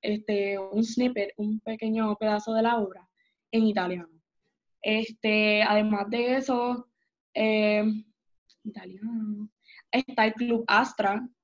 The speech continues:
que eso también fui parte cuando entré a high school, que es un club que es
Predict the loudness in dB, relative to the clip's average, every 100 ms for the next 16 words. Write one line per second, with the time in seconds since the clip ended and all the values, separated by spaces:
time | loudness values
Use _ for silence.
0 | _ _ _ _ _ -14 -6 -4 -2 -2
1 | -2 0 0 2 0 -2 -4 -4 -2 -4
2 | -4 -8 -8 -6 -6 -6 -8 -6 -2 -2
3 | -2 -2 -2 -2 -12 -20 _ _ 2 4
4 | 6 6 6 4 4 4 4